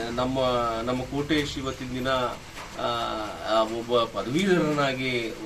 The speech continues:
ಹೊರಹೊಮ್ಮುತ್ತಾನೆ ಅಂದ್ರೆ ನಮ್ಮೆಲ್ರಿಗೂ ಹೆಮ್ಮೆ ತರುವಂತಹ ವಿಚಾರ, ನಮ್ಮೆಲ್ರಿಗೂ ಕೂಡ ಒಂದು ಸ್ಫೂರ್ತಿ ಕೊಡುವಂಥ ವಿಚಾರ. ಮಕ್ಕಳು,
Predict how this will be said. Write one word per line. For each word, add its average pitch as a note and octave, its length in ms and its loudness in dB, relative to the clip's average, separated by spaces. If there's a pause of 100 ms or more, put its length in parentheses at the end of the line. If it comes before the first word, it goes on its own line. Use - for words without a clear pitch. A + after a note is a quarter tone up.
(260)
ಹೊರಹೊಮ್ಮುತ್ತಾನೆ A2+ 580 -2
ಅಂದ್ರೆ C#3+ 180 -4
ನಮ್ಮೆಲ್ರಿಗೂ B2+ 800 -2
ಹೆಮ್ಮೆ G#2+ 300 -2
ತರುವಂತಹ G2 520 -2
ವಿಚಾರ, F#2 420 -4 (480)
ನಮ್ಮೆಲ್ರಿಗೂ D#3 680 4
ಕೂಡ D#3 280 0
ಒಂದು C#3 760 0 (280)
ಸ್ಫೂರ್ತಿ G3+ 400 0
ಕೊಡುವಂಥ A#2+ 400 0
ವಿಚಾರ. F#2+ 400 -2
ಮಕ್ಕಳು, E3 720 2